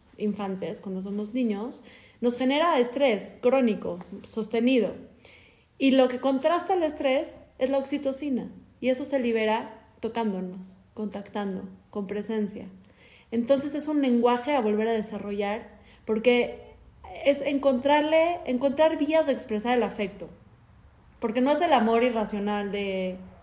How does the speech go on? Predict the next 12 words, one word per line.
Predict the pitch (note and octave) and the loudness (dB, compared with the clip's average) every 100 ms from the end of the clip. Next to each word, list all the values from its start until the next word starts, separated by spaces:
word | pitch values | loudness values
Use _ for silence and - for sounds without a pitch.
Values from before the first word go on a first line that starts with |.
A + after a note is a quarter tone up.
| - | -8
decir, | G#3 B3+ C#4+ | -6 -2 2
"Ay, | D#4 D4+ C#4+ | 2 2 0
nos | B3+ B3+ | -2 -2
amamos", | C4+ C#4 C#4+ C4+ B3+ B3 B3 | 0 0 2 0 0 -2 -2
y | G#3 | -2
verbal, | G3+ G#3 G#3+ F#3+ F#3+ | 0 0 0 -2 -2
no. | A3 F#3+ - - - - | -2 -4 -10 -20 -20 -8
El | A3+ A#3+ | 0 2
amor | C4 C#4 | 4 2
tiene | D4 D4 D4+ | 2 2 2
que | D4 | 0
tener | B3 A3+ A#3+ B3+ | 2 2 2 0